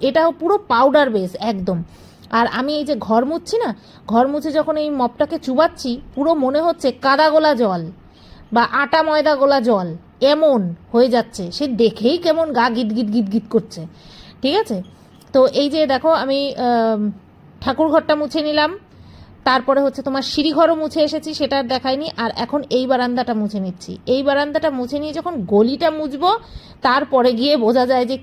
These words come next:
কি কাদাগোলা জল, কারণ এই দিকে তো মলিনাদি এই দু-,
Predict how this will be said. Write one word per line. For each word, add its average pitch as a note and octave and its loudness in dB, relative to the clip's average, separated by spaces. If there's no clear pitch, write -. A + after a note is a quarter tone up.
কি D4 -2
কাদাগোলা B3 2
জল, G#3 -2
কারণ A#3+ -2
এই B3+ -4
দিকে D4 -4
তো E4 0
মলিনাদি D4 -2
এই C4+ -2
দু-, B3+ -4